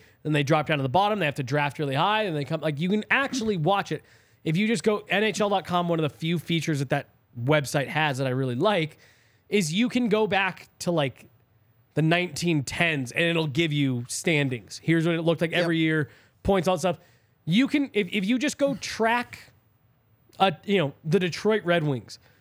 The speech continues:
Speaker 1: you can literally see
Speaker 2: Yep.
Speaker 1: how they've gone up and down, and that's what you want out of a salary cap. I think you look at baseball, I think you look at the N F L,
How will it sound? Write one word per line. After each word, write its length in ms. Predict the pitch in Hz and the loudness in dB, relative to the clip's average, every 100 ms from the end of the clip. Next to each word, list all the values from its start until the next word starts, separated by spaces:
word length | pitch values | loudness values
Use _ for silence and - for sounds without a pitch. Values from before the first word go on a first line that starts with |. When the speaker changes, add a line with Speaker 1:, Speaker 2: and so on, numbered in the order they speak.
| _ - | _ -2
Speaker 1:
you 180 | 175 | 0
can 240 | 196 233 202 | 2 4 4
literally 480 | 233 247 240 233 214 | 4 4 2 2 0
see 520 | - 247 220 175 165 | 0 0 2 2 0
Speaker 2:
Yep. 140 | 135 - | -2 -2
Speaker 1:
how 220 | 185 185 | 2 2
they've 200 | 185 185 | 2 0
gone 260 | 185 185 180 | 2 2 2
up 160 | 180 | 0
and 140 | 190 170 | 0 0
down, 340 | 185 160 147 | 2 0 -2
and 220 | 156 160 160 | -2 0 2
that's 240 | 170 - | 0 0
what 140 | 175 | -2
you 120 | 160 170 | 0 0
want 380 | 208 208 156 - | 2 2 0 -2
out 160 | 160 165 | -2 0
of 60 | |
a 40 | 160 | -2
salary 380 | 233 233 226 | 0 2 0
cap. 240 | 190 196 - - _ | 0 -4 -4 -20 _
I 100 | - | -2
think 120 | 175 190 | 0 2
you 100 | 190 | 2
look 100 | 185 | 2
at 120 | 147 | 0
baseball, 560 | 175 175 - 165 160 147 - _ | 0 -2 0 0 0 -2 -14 _
I 60 | 156 | 0
think 100 | 165 | 2
you 40 | 175 | 2
look 100 | 165 | 0
at 40 | |
the 120 | 165 | 0
N 100 | 165 | 0
F 160 | 160 151 | 0 0
L, 380 | 151 147 143 | 0 0 -2